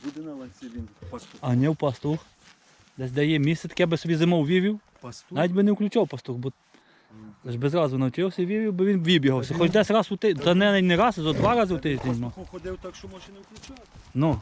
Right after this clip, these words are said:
Speaker 1: Він сидів в
Speaker 2: Бо то,
Speaker 1: пастуху.
Speaker 2: то як сніг, то й не робить, пастух
Speaker 1: Він
Speaker 2: не буде
Speaker 1: сидів в
Speaker 2: бити.
Speaker 1: пастуху дотепер.
Speaker 2: Ну. І мати для нього вів, бо не будеш такого його кожен на
Speaker 1: Та
Speaker 2: важках.
Speaker 1: ні, ні.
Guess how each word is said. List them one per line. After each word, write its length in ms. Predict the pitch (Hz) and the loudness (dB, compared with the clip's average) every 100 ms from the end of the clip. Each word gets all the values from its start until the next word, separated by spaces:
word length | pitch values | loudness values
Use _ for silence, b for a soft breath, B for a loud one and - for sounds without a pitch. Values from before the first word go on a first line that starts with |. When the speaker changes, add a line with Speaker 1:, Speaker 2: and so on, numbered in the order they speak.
| - | -8
Speaker 1:
Він 80 | 127 - | -20 -20
сидів 260 | 156 185 | -18 -14
в 20 | 214 | -12
Speaker 2:
Бо 60 | |
то, 60 | 190 | -10
Speaker 1:
пастуху. 220 | 151 190 | -4 0
Speaker 2:
то 80 | 220 | 2
як 140 | 214 | 2
сніг, 220 | - 240 - | 4 2 2
то 100 | 240 | 0
й 60 | |
не 140 | 226 240 | 2 2
робить, 280 | 240 160 | 0 0
пастух 260 | - 147 151 | -4 -6 2
Speaker 1:
Він 100 | 165 | 2
Speaker 2:
не 80 | 175 | 4
буде 140 | 180 | 0
Speaker 1:
сидів 160 | 151 123 | -2 -4
в 40 | |
Speaker 2:
бити. 140 | 110 - | -8 -10
Speaker 1:
пастуху 260 | - 233 | -12 -12
дотепер. 500 | 226 233 240 269 254 170 110 - - - | -12 -12 -12 -12 -12 -14 -20 -20 -20 -12
Speaker 2:
Ну. 220 | 123 131 120 - _ _ - - | -6 -6 -8 -16 _ _ -12 -2
І 80 | |
мати 300 | 147 180 - | 2 2 2
для 160 | 185 185 | 0 0
нього 320 | 202 185 185 | 2 0 0
вів, 240 | 170 185 156 - | 0 -2 -2 -4
бо 160 | 139 | 0
не 100 | 170 | 2
будеш 160 | 214 233 | 2 0
такого 200 | 214 190 | 2 2
його 140 | 151 | 2
кожен 360 | 143 139 139 139 | 0 0 0 2
на 120 | 139 | 0
Speaker 1:
Та 60 | 131 | 0
Speaker 2:
важках. 360 | 131 - 123 | -4 -4 -6
Speaker 1:
ні, 60 | 110 | -8
ні. 60 | - | -16